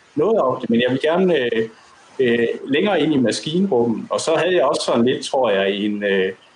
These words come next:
en holdning til, at jeg kan godt bidrage til noget her, både noget viden om programstof, for eksempel, og noget viden til. Og så tror jeg også, en anden drivkraft, vil jeg også nævne her, det var egentlig, at jeg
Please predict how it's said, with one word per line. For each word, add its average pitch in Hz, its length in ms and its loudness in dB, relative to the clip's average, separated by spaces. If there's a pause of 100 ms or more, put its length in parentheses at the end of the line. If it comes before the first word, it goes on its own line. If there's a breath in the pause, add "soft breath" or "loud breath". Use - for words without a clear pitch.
(140)
en 107 80 2
holdning 120 280 0
til, - 60 -6
at 120 80 0
jeg 143 80 0
kan 151 80 -4
godt - 320 -2
bidrage 123 400 0
til 113 160 -6
noget 135 280 2
her, 117 300 2 (200)
både 139 320 2
noget 101 400 2
viden 151 380 2
om 90 400 0
programstof, 113 760 0 (100)
for 101 80 0
eksempel, 113 500 -2
og 95 100 0
noget 101 220 2
viden 170 360 2
til. 98 240 -4 (480)
Og 120 80 0
så 160 100 0
tror 180 200 -2
jeg - 200 -4
også, - 140 -6
en 151 100 2
anden 220 260 2
drivkraft, 160 520 0
vil 143 60 2
jeg 131 100 2
også 170 200 -2
nævne 180 260 2
her, 147 180 2
det 147 120 0
var 160 160 0
egentlig, 143 300 2
at 110 140 -2
jeg 139 220 0